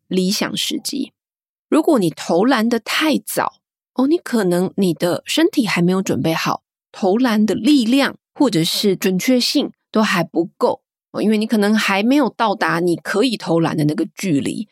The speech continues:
那球它就没有办法进入篮筐哦。这个就很像不够累，哦，不够累就是还没有到达理想的投篮时机，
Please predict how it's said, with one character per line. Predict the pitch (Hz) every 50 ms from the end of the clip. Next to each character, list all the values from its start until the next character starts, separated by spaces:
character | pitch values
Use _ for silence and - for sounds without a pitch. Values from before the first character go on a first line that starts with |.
| _ _ _ _
那 | - 247 233 214 214 _
球 | - - - - 190 139 156
它 | - - -
就 | 185 - 226 196
没 | 180 180
有 | 185 180
办 | - - 165 165
法 | 170 - - - - _
进 | - - 233 180
入 | 165 175 175 160
篮 | - - - - - 208
筐 | 214 - - - - -
哦。 | 185 - - _ _ _ _ -
这 | - -
个 | 311 - 175 160
就 | - - 220 202
很 | 175 - - 185 143
像 | - - - 208 180 165 - - _ _
不 | - 151 - _
够 | - 214 175 131
累， | 139 151 180 175 123 - - _ _ _ _
哦， | 160 151
不 | - - 190
够 | 190 - 294 302 262 233
累 | 220 214 208 170 -
就 | - - 185 180
是 | - - - 185 - - _ _ _ _
还 | - - - - 196 180 190
没 | 202 208 202
有 | 208 233 220 - - - _
到 | - 254 240 214 175
达 | - - - 85 - - - _ _ _
理 | - 185 196 180 180 214
想 | - - - - - -
的 | - - - - - _
投 | - - 165 165
篮 | 170 160 151 156
时 | 175 - - - 131
机， | 135 - - 156 147 123 107